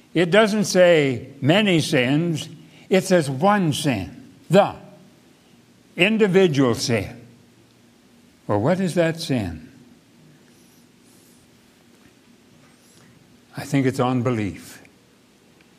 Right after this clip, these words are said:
For the entire book of the Hebrews is written around believing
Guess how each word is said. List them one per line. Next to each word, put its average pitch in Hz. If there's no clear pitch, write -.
For 120
the 120
entire 143
book 156
of 156
the 127
Hebrews 135
is 98
written 147
around 123
believing 175